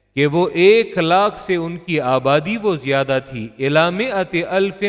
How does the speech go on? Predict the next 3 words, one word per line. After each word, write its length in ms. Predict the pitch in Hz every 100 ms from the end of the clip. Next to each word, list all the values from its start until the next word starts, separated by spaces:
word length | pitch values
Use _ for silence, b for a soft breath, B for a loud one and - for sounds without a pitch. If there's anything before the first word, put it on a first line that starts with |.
| 190
أو 180 | 170 170
يزيدون۔ 840 | 156 147 127 139 131 139 131 107 92 - _ _ _ _ _ _ _ _ _ _
یہ 140 | 98